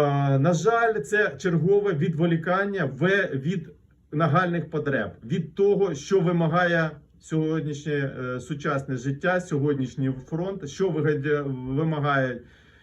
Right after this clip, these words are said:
потреби фронту, не відбувається, тиску не відбувається.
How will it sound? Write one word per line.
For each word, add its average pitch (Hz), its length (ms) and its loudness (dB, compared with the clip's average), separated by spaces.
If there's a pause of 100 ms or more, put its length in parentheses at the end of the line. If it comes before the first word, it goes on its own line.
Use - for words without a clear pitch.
(400)
потреби 175 500 2
фронту, 220 800 4
не 175 260 4
відбувається, 160 800 2
тиску 214 440 0
не 151 360 4
відбувається. 196 1080 0